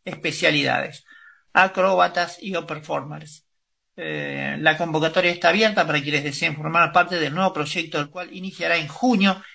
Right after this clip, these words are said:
y se extenderá hasta diciembre para crear una muestra anual. Jalea constará de tres etapas diferentes,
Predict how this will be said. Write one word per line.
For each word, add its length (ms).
y 180
se 120
extenderá 600
hasta 500
diciembre 680
para 340
crear 280
una 280
muestra 420
anual. 560
Jalea 580
constará 540
de 140
tres 360
etapas 400
diferentes, 720